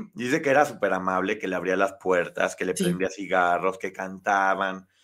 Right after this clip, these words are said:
Speaker 1: que componían, eh, y que le decía, "Busco caras y voces frescas con talento". Por-, porque ya las que están son viejas muy acartonadas.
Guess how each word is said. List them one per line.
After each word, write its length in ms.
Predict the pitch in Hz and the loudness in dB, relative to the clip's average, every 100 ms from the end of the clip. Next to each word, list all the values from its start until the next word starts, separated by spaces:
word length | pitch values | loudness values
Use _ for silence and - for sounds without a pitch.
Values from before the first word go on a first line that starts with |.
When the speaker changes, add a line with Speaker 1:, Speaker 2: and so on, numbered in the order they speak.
| _ _ _ | _ _ _
Speaker 1:
que 140 | 104 | -4
componían, 1000 | 107 117 110 107 113 120 117 113 107 113 170 | 0 0 2 0 0 -4 -2 0 -2 -4 -10
eh, 720 | 101 98 92 90 87 85 80 - _ _ - _ _ _ - | -6 -4 -2 -2 -2 -6 -10 -16 _ _ -20 _ _ _ -10
y 120 | 110 | -2
que 100 | 135 | 2
le 100 | 117 | 4
decía, 680 | 113 107 131 117 95 - _ _ | 2 0 0 0 0 -6 _ _
"Busco 1080 | 123 147 - 190 175 127 98 85 82 82 - | -8 -8 0 4 6 6 4 2 -2 -6 2
caras 480 | 110 139 127 98 101 | 4 6 4 0 -6
y 40 | |
voces 300 | 98 110 123 | -8 -8 -10
frescas 380 | - 107 107 113 | -2 -2 -2 -8
con 180 | - 101 | -10 -8
talento". 540 | 92 92 98 92 92 _ - _ _ _ _ _ _ _ - - - _ | -6 -6 -8 -12 -14 _ -20 _ _ _ _ _ _ _ -20 -20 -20 _
Por-, 240 | 120 120 | 0 0
porque 280 | - 113 123 | 0 0 2
ya 220 | 117 185 - | 6 8 8
las 180 | 135 | 4
que 60 | - | 2
están 260 | 120 139 147 | 4 4 4
son 160 | 156 | 2
viejas 240 | 143 147 139 | 2 0 -2
muy 160 | 131 | -4
acartonadas. 680 | 131 110 - 92 - - - | -4 -6 -10 -14 -16 -18 -20